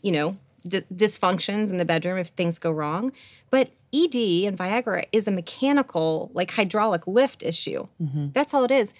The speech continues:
Speaker 1: The truth is, if men don't have desire, Viagra won't work. Desire is the starting place.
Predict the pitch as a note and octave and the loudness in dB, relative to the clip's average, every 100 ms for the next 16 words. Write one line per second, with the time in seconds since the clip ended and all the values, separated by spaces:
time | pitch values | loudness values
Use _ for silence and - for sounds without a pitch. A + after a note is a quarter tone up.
0 | _ - B3 - E4+ F#4+ F3+ F3 G3 F#3+ | _ -4 -2 0 -2 0 -2 0 -2 -6
1 | A3 A3+ C4 C#4+ C4 A3 A3 G#3+ G3 F3 | 0 2 4 4 4 0 -4 -4 -4 -4
2 | F3+ A3+ D4 F4 - _ A3+ A3+ B3 A#3+ | -4 -4 -6 -8 -14 _ 0 0 0 0
3 | A3+ F#3 A3 A#3 - - _ _ _ _ | -2 -2 -4 -6 -8 -16 _ _ _ _
4 | _ _ _ _ _ _ _ - - B3+ | _ _ _ _ _ _ _ -16 -2 0
5 | G#3 D4 F4+ E4+ C#4 B3 - D#4 E4 G#3+ | 2 0 0 0 0 -2 2 2 2 0
6 | G3 D3+ D#3+ | 0 -2 -2